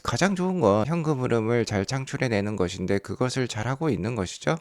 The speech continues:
자, 그리고 이번 어닝 리포트에는, 어, 신제품 출시와 관련된 부분이 많았습니다. 최근 중국에서 모델 Y L이 나왔고요. 미국에서는 모델 Y 퍼포먼스가 출시가 되었죠. 그리고 미국 시장에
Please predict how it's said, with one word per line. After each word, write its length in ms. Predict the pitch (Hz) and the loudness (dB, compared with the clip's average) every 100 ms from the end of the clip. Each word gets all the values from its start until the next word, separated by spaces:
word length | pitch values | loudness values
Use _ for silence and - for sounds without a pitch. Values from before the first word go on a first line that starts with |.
| - _ | -8 _
자, 160 | - 160 | 2 4
그리고 220 | 165 175 | 8 8
이번 320 | 147 143 180 | 10 8 8
어닝 320 | 143 151 196 190 | 8 8 6 6
리포트에는, 1000 | 165 170 165 170 165 143 101 101 160 185 | 6 4 -2 2 2 4 4 4 2 2
어, 140 | 123 | 0
신제품 640 | 127 - 208 202 202 - 190 | 2 2 4 4 2 0 0
출시와 480 | 180 160 160 165 160 | 0 -2 4 6 6
관련된 560 | - 104 113 113 120 | 6 4 4 4 0
부분이 340 | 98 90 107 120 | 0 -4 -2 2
많았습니다. 840 | 107 90 87 - 87 90 92 104 - | 2 2 0 -2 0 2 4 2 0
최근 300 | - 160 156 | -2 2 2
중국에서 440 | - 110 117 120 117 | 0 0 4 4 2
모델 340 | 95 110 123 | 0 2 6
Y 260 | 104 98 104 | 8 8 6
L이 260 | - 92 143 | 2 0 0
나왔고요. 540 | 143 82 82 - 98 | 0 -2 -4 -2 -2
미국에서는 580 | 120 147 147 143 139 131 | 0 -2 2 2 2 -2
모델 260 | 110 110 117 | 0 2 4
Y 180 | 104 104 | 4 2
퍼포먼스가 800 | - 156 175 156 135 120 117 117 | 0 -4 -2 -2 -2 -2 0 -2
출시가 460 | - 131 - 135 | -2 -8 0 2
되었죠. 440 | 123 80 85 73 57 - _ _ - | 4 2 0 -2 -2 -6 _ _ -2
그리고 320 | 110 104 113 | 0 4 4
미국 260 | 110 120 | 6 4
시장에 640 | - - 98 90 85 131 | 2 2 4 4 2 0